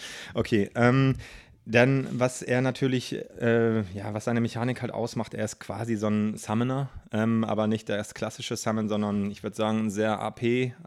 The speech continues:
äh, effektives Summon, weil er nicht nur summoned, sondern auch quasi noch Schaden macht.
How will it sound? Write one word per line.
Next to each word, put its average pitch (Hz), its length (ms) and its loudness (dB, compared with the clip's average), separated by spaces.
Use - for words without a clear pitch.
äh, 107 240 0
effektives 110 580 -4
Summon, 117 480 0
weil 95 300 -2
er 98 320 -2
nicht 101 420 -4
nur 110 100 -2
summoned, 117 560 -2
sondern 101 240 0
auch 98 180 -8
quasi 101 300 -4
noch 101 100 -6
Schaden 107 340 -6
macht. 135 300 -10